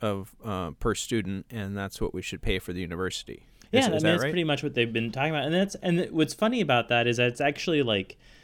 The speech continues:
Speaker 2: Tammy Wilson did that kind of math years ago and was basically laughed out of the room. I think when I, when I started talking about her more positively, I heard from a lot of people that were like,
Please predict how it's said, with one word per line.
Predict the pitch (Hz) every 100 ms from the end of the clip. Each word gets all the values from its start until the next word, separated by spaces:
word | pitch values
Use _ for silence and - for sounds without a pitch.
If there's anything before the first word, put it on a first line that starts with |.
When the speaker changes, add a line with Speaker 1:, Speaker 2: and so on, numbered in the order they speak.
| - -
Speaker 2:
Tammy | - 139 170
Wilson | 196 226 - 92 85 - - - 107
did | - 110 113 117 113
that | 123 135 -
kind | 143 143
of |
math | 147 202 170 - -
years | 135 202 208
ago | 120 90 95 117
and | 135 131
was | 135
basically | 147 151 151 151
laughed | 139 143 -
out | 156
of | 147
the | 151
room. | 277 226 -
I | 110
think | 127 123
when | 113
I, | 110 85
when | 107 104 101 98 - - -
I | 131
started | 131 123 120
talking | 113 110
about | 107 104 104
her | 110 104 101
more | 107 98
positively, | 160 208 180 135 117
I |
heard | 117 214
from | 151
a | 139
lot | 151
of |
people | 131 190 147
that | 104
were | 95
like, | 101 95